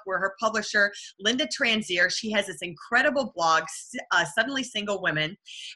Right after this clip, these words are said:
and, uh, she has written a book to go with it, and we're gonna talk to her today. She's gonna give us some insights, and we just love Linda. Linda's, like, one of our favorite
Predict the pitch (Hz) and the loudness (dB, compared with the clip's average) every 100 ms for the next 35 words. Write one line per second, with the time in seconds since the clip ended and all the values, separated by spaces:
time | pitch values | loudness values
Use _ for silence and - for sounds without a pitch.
0 | - 190 185 180 185 175 170 - 240 196 | 0 4 4 4 4 4 4 2 2 2
1 | 175 - 196 160 233 - 202 175 190 190 | 2 2 2 -2 -4 -4 -2 0 0 2
2 | 165 - 185 220 269 208 - 240 240 233 | 0 0 0 2 4 2 2 0 0 2
3 | 208 202 190 170 170 170 - - 285 269 | 0 2 2 2 2 -2 -8 -4 -2 0
4 | 226 208 190 190 185 156 262 302 - 175 | 0 2 2 0 -2 -2 0 0 0 2
5 | 156 170 - - - 285 320 285 254 254 | 2 0 -6 -20 -4 0 2 0 -2 2
6 | 277 285 269 262 247 190 151 - 294 285 | 4 4 4 4 4 4 2 2 2 2
7 | 277 233 240 240 208 - - 254 254 262 | 2 2 4 6 4 2 0 0 4 2